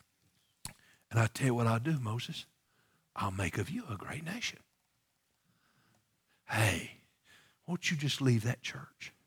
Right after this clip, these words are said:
Those people don't appreciate you. They don't listen to you. All they want to do is fight and fuss. I mean, think about how godless they act.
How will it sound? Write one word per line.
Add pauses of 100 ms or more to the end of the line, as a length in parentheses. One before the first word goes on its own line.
(800)
Those
people
don't
appreciate
you. (840)
They
don't
listen
to
you. (1000)
All
they
want
to
do
is
fight
and
fuss. (1120)
I
mean,
think
about
how
godless
they
act.